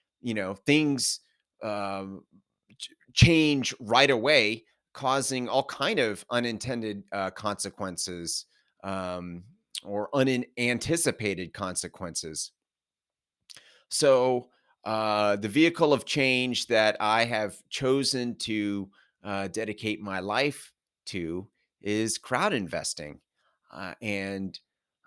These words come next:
uh, I want to help you become a crowd investor.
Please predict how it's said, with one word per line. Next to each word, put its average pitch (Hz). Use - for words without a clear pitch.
uh, 58
I 127
want 139
to 123
help 139
you 131
become 135
a 131
crowd 139
investor. 82